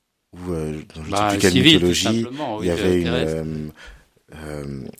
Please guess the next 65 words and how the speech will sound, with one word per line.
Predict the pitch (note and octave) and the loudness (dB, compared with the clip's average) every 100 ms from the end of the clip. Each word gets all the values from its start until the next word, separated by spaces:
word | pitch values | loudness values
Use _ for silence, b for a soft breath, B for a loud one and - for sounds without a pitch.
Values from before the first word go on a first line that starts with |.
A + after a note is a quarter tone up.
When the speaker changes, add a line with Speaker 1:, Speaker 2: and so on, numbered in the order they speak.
| _ - _ - | _ -20 _ -14
Speaker 1:
une | |
sorte | - D2+ | -10 -10
de | |
tribunal | - F2 D2+ E2 F2 | -10 -10 -4 0 0
avec | D2+ - | 0 -6
une | - D#2+ D2+ | -10 -8 -4
balance. | E2 F#2+ G2 - | -2 0 -2 -6
Vous | - | -6
savez, | F2+ | -4
on | D#2+ | -4
mettait | D#2 E2 | -4 -4
l'âme | F2 F2 G2 | -2 0 0
de | |
Speaker 2:
Ouais. | A2 | 0
Speaker 1:
la | E2+ | -2
personne | E2 F2+ | -4 -4
dans | D#2+ | -4
une | E2 | -4
balance, | D#2+ F2+ G#2 - - B B - | -4 -4 -4 -6 -10 B B -10
le | F#2+ | -10
poids | - G2+ | 0 0
de | |
ses | - | 0
bonnes | E2+ F2 E2+ | -2 -2 -2
actions, | - | -4
de | F2+ | -4
ses | F2 | -4
mauvaises | D#2+ | -4
actions, | D#2+ G#2+ | -4 -2
et | G2 | 0
on | E2 | 0
voyait | F2 G2 D#2+ | 2 2 2
où, | G2+ | -4
où, | F#2 G2 G2 F#2+ F#2 F2 E2 B B | -8 -8 -6 -4 -2 -4 -6 B B
où | G#2+ | -6
le | F#2+ | -2
côté | G#2 G#2+ | 0 0
penchait, | G#2 G2 - - | 0 -2 -2 0
euh, | G2+ F#2+ F2 | 2 2 0
le | E2+ | -2
plus. | E2+ E2+ - - - B B B - | -6 -8 -6 -6 -8 B B B -10
Ça, | F#2 | -6
c'est | - D#2 | -2 -2
un | |
peu, | D2 F#2+ | 0 0
euh, | F2 D2 A1 | 2 0 -6
l'image | E2 F2+ E2+ - | 0 0 0 -2
qu'on | E2 | 0
a | F2 E2+ | 2 2
en | D#2+ | -2
tête | E2+ | -6
du | D2 | -6
jugement, | D2+ G2+ A#2 | -4 -2 -2
qui | - | -2
est, | E2 | -4
euh, | - - B B B _ - G1+ - - | -6 -12 B B B _ -20 -20 -18 -16
euh, | D#2 D2 C#2+ C#2 C2 - _ _ _ - | -14 -12 -12 -12 -14 -18 _ _ _ -18
avec | E2 | -12
une | D#2+ | -6
image | E2 D#2 | -6 -6
un | |
peu | C#2 D2+ | -8 -10
mythologique | D#2 D#2+ D#2+ F2 F2+ | -8 -4 -4 -4 -10
ou | - | -4
païenne. | F2+ A2 A2 | -2 0 -2